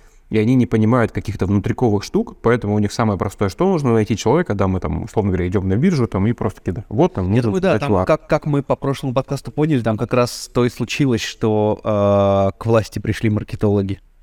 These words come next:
Speaker 1: Да, в нашем случае, как бы, я в первую очередь когда-то был моушером, вот, потом ушёл в маркетинг, в управление, как бы, и, как правильно сказать, то, что вот один из, кстати, этих поинтов, который у нас, ну, записан, на чём поговорить,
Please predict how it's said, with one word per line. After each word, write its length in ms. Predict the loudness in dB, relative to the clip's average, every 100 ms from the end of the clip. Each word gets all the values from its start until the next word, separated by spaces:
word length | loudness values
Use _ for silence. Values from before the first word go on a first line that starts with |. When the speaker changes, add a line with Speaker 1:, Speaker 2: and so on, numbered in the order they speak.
| -20 -20 -20 -8
Speaker 1:
Да, 260 | -2 -2 -2
в 160 | -2 2
нашем 320 | 2 2 -2
случае, 360 | 0 -2 0 0
как 160 | 0
бы, 120 | 2 2
я 100 | 2
в 60 |
первую 240 | 0 2 2
очередь 260 | 0 -2
когда-то 400 | -2 0 0 0
был 200 | 2 2
моушером, 560 | 2 0 0 -2 -2 -2 _ _ -20 _ _ -4
вот, 300 | 0 2 2
потом 300 | 0 2 2
ушёл 240 | 2 0
в 20 | 2
маркетинг, 560 | 0 0 -2 0 -2
в 60 | -2
управление, 560 | -2 0 2 2 2
как 180 | 0 -2
бы, 460 | 0 0 0 -2 -4 -6
и, 500 | -2 0 0 0 0 -2
как 140 | -2
правильно 300 | 2 2 0
сказать, 420 | -2 -2 0 -2
то, 80 | -4
что 220 | -10 -4
вот 260 | -2 -4 -6 -10
один 300 | -4 0 2
из, 60 | 0
кстати, 300 | -6 -10 -2
этих 260 | -2 -2 -8
поинтов, 460 | 0 2 2 0 -6
который 220 | -6 -2
у 40 | -2
нас, 140 | -2
ну, 260 | 0 0 -4
записан, 560 | -4 -2 -2 0 0 0
на 120 | -2
чём 180 | -2 -2
поговорить, 420 | 2 2 0